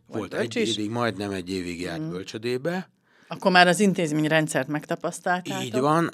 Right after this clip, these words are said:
Speaker 2: hát sajnos a betegségeket is megtapasztaljuk, de hát ez így van a gyerekeknél, akik közösségbe kerülnek, de aztán azt mondják többen,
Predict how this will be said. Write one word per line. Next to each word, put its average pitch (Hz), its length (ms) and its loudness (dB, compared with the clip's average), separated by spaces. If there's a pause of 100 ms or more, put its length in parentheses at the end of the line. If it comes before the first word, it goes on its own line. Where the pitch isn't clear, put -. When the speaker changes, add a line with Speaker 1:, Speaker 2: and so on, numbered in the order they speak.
Speaker 2:
hát 131 320 -4
sajnos 113 360 -4
a - 60 -4
betegségeket 113 840 -4
is 113 120 -10
megtapasztaljuk, 107 760 -8
de 87 100 -10
hát 85 180 -12
ez 85 120 -12
így 90 200 -10
van 104 160 -6
a 101 160 -10 (460)
gyerekeknél, 95 600 -4
akik 85 240 -12
közösségbe 98 680 -6
kerülnek, 110 540 -4
de 120 80 -4
aztán 127 280 -6
azt 123 180 -12
mondják 98 460 -12
többen, 95 540 -12